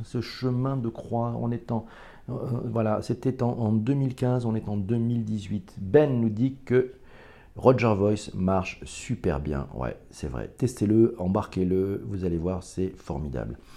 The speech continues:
Arnaud. Alors, P P C, comme je te le disais, j'ai intégré il y a peu le board de l'entreprise eSight. Alors, E S I G H T.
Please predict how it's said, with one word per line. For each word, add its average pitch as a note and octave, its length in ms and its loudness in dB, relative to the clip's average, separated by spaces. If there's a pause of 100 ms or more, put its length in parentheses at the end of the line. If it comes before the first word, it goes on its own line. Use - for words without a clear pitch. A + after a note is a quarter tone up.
(460)
Arnaud. A#2+ 380 8 (720)
Alors, F#2 300 2
P B2 140 6
P A2+ 120 2
C, F#2+ 160 -2
comme G#2+ 160 2
je - 60 -10
te - 80 -2
le G#2 80 2
disais, G2 540 4
j'ai F#2+ 180 -2
intégré G#2+ 460 4
il F2+ 60 4
y F2 60 2
a F#2+ 60 2
peu C3+ 400 6
le F2+ 140 4
board G2+ 320 4
de F#2+ 80 4
l'entreprise F#2+ 640 0 (220)
eSight. - 640 -2 (140)
Alors, E2 320 -4 (120)
E B2+ 340 4
S A2 320 2
I G2+ 180 0
G F2+ 280 0
H - 340 -4
T. E2 240 -2